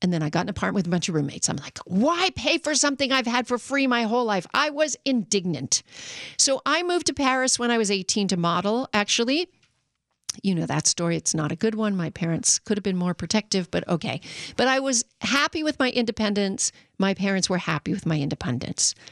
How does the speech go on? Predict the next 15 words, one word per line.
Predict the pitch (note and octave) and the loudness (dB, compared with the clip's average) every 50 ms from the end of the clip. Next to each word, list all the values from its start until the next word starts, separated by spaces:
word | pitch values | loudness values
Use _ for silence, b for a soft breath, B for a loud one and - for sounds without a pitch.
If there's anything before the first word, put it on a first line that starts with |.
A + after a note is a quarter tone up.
| B B B | B B B
Now, | A3+ B3 A#3 F3 - - b b b b | 2 2 2 0 -2 -8 b b b b
my | G3+ G#3 A#3+ - | -2 0 0 2
older | A#3+ C4 D4 D#4+ D4+ C#4+ | 0 0 0 0 0 0
daughter, | G#3 A3 F#3 F3 F3 G3+ A#3 | 2 2 2 2 0 -2 0
who | G#3+ G3+ | 0 0
was | E3 F3 - | 0 -2 0
far | - G3+ F#3 F3+ | 0 0 0 2
more | F3+ F3 E3+ | 0 0 -2
prepared | D#3+ - E3+ - F3+ F3 F3 D#3 | -2 -4 -4 -2 0 0 0 -2
for | - - | -4 -6
the | E3 E3 | -4 -2
world | D#3+ E3 E3 E3 E3 D#3+ | 0 0 0 0 -2 -2
when | E3 D#3 D#3 | -2 0 0
I | E3 E3 D3+ | 0 0 -2
was, | D3 - - G3+ A3+ - | -2 -2 -2 0 0 -2